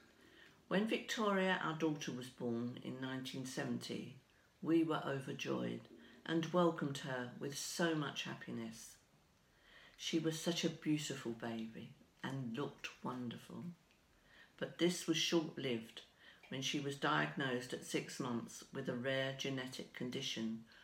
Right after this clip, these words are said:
called tuberous sclerosis, and we were told she would be severely disabled for life. They couldn't even give us a life expectancy for her.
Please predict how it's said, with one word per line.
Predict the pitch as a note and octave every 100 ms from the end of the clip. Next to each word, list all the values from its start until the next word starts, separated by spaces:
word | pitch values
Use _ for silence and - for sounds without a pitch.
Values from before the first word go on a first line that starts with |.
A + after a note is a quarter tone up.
| -
called | - C#3 C#3
tuberous | - C3+ A#2+ B2+ B2 B2
sclerosis, | - B2+ C3+ C3+ - - - - - - _ - - - -
and | C#3
we | D3
were | D3+
told | D#3 - C#3+ B2 B2 A#2 - - -
she | - D3+
would | C#3+ C#3
be | C#3 C3+
severely | - B2 A#2 C#3 C#3 C#3
disabled | - - C#3+ B2+ A2+ A2+ A#2 - - - -
for | C#3
life. | C3 A#2+ A#2+ B2 - - - _ - _ _ _ _ - - - -
They |
couldn't | D#3 - F3 D#3+
even | D3+ C#3 C#3
give | C3+
us | C3+ C3+ -
a | C#3+
life | C3+ C3 C3 B2
expectancy | A#2 - A#2 A2 - A#2 - A2+
for | - A#2+ A#2+
her. | A#2+ A#2